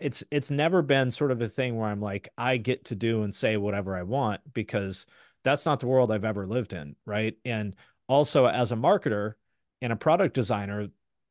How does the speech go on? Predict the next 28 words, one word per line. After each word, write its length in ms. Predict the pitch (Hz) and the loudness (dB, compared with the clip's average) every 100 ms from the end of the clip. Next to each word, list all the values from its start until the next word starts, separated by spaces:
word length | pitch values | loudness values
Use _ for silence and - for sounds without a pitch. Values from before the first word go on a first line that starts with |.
| _ - | _ -4
it, 200 | 139 - | -4 -2
it's, 300 | 147 110 - | -6 -6 -4
it's 240 | 147 127 | -4 -2
the 120 | - 120 | -4 -2
same 260 | 143 113 | 0 0
thing. 300 | 104 170 139 | 0 0 0
It's 100 | 101 | 0
like, 160 | 104 101 | -4 -2
your 140 | 123 | -2
job 260 | 120 123 117 | 2 2 0
is 100 | 117 | -2
to 120 | 123 | -4
figure 320 | - 131 117 | -4 0 2
out 120 | 101 - | 2 -2
what 180 | 120 | -6
people 260 | - 117 104 | -4 -6 -2
want 340 | 120 127 101 - _ _ _ | 2 2 0 -8 _ _ _
and 120 | 127 113 | -4 -2
then 140 | 107 | -2
make 200 | 120 151 | 0 0
it, 120 | - - _ _ - | -4 -8 _ _ -6
make 200 | 127 147 | -2 -2
it 120 | - | -4
for 180 | 113 87 | -6 -8
them, 180 | 80 - - | -10 -16 -6
right? 280 | 107 123 127 - | -2 0 -2 -6
So, 220 | - 113 | 0 0
like, 280 | 107 95 | 0 -4